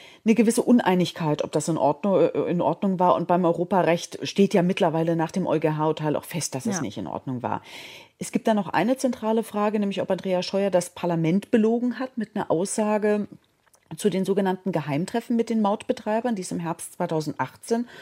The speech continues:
Speaker 1: vor der Vertragsunterzeichnung gab, ob die ihm eben angeboten haben, mit der Vertragsunterzeichnung noch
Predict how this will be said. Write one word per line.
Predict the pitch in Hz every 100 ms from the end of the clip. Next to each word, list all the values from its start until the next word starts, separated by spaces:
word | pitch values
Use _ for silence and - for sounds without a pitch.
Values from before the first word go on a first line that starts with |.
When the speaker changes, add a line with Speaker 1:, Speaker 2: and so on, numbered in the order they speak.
| - _
Speaker 1:
vor | -
der | 180 196
Vertragsunterzeichnung | 196 - 139 - 208 202 - 202 202 220
gab, | 202 208
ob | -
die | - 190
ihm | 190
eben | 190 185
angeboten | 180 240 196 202 - 196
haben, | 185 196
mit | 190
der | 180
Vertragsunterzeichnung | 175 - 147 - 185 185 185 180 185
noch | 190 175